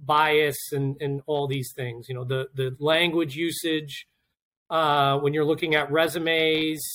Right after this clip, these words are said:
uh, they talk about, uh, you know, how people are selected in the A I models, uh, in viewing resumes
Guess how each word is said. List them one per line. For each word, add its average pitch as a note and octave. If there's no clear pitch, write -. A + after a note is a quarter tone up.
uh, D#3
they C#3+
talk D#3
about, C#3+
uh, C3+
you F3+
know, D#3
how D#3+
people E3
are D3+
selected D3+
in D3+
the C#3+
A D#3
I C#3+
models, C#3+
uh, C#3
in C#3
viewing D3+
resumes C#3+